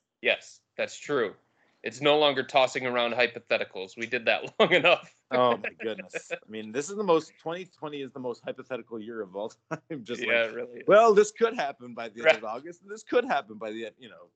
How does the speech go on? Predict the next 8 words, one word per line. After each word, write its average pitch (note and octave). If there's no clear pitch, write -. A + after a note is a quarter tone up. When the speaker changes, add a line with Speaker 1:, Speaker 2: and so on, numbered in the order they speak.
Speaker 2:
it's, -
it's, -
it's, G2
a, -
it's A#2+
been D#3
such D#3
a C3